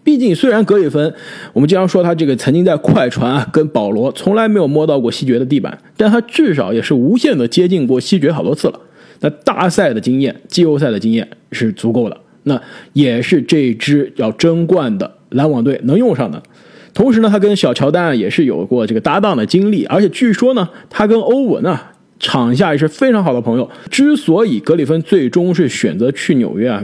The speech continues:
一方面有可能是看上了这个纽约这块大市场，是吧？另外一方面就是据说是他的小兄弟这个欧文一直在安利他，最终是让格里芬决定要加盟篮网。我觉得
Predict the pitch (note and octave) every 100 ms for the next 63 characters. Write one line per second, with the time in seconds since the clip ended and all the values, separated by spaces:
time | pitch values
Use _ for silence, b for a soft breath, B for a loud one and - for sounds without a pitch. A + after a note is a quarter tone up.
0 | - E2+ E2 F3 G3 G3+ D3 F#3+ A2 A#2+
1 | D3 - - B2+ C3 G#2 A2+ G2+ - B
2 | - A#2+ C#3 F3+ F3+ F3 - - D3 -
3 | - B2 G2+ B B B B B3+ B3+ A3+
4 | A3 F3+ F#3+ F3 - D#3+ D3+ E3+ D#3+ C3
5 | C#3 C3 A#2+ G2+ C3+ C#3 A#2+ - - -
6 | - _ - A3+ C4 F3 G2+ C#3 F3 -
7 | _ A#3 G3 A#2+ C#3 D3 - C#3 C#3+ A#2
8 | F#2 G2 - b b b - - F3+ C3
9 | D3 D3+ C3+ A#2 A#2+ G2+ A#2+ G#2 A2 G#2+
10 | G#2 G#2+ - - - - - C#3 G#2+ G#2+
11 | G#2 F2 F2+ F#2 F#2 - _ B B B
12 | B B - C#3+ B3 G#3